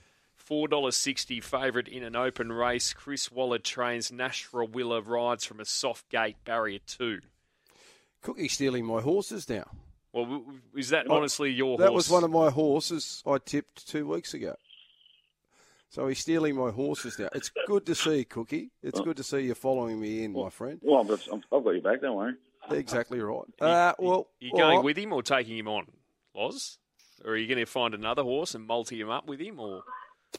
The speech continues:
Speaker 1: or one
Speaker 2: Uh,
Speaker 1: from the same race you reckon can beat him?
Speaker 2: No, I'll go. I'll tell you what I'll do.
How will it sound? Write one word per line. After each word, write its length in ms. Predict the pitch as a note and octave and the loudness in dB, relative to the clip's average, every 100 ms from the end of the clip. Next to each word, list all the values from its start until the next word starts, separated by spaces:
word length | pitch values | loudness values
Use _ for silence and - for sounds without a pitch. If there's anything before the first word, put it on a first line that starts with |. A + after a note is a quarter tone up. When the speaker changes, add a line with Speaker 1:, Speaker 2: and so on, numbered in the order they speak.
| - | -6
Speaker 1:
or 60 | C3+ | 0
one 600 | B2+ B2+ B2 B2 B2 A#2+ | 2 2 2 2 4 2
Speaker 2:
Uh, 80 | A#2 | 0
Speaker 1:
from 100 | A2+ | -2
the 60 | |
same 340 | A2 A#2+ G#2+ G#2+ | 0 2 2 2
race 260 | G2 G2 | 2 0
you 40 | G2+ | -4
reckon 280 | G2 - F#2+ | -6 -6 -20
can 200 | - F#2+ | -20 -18
beat 240 | F#2 F#2 | -12 -12
him? 880 | F2 _ _ _ _ _ _ - - | -14 _ _ _ _ _ _ -14 -10
Speaker 2:
No, 300 | E3 A#2+ B2+ | -4 0 4
I'll 220 | D#3 D#3+ C#3+ | 6 6 4
go. 440 | D3+ B2 G#2+ B2+ | 0 2 2 0
I'll 60 | A#2+ | -2
tell 180 | - B2+ | -2 -2
you 40 | |
what 80 | G#2+ | -2
I'll 100 | F#2+ | -4
do. 200 | F2 B2 | -6 -8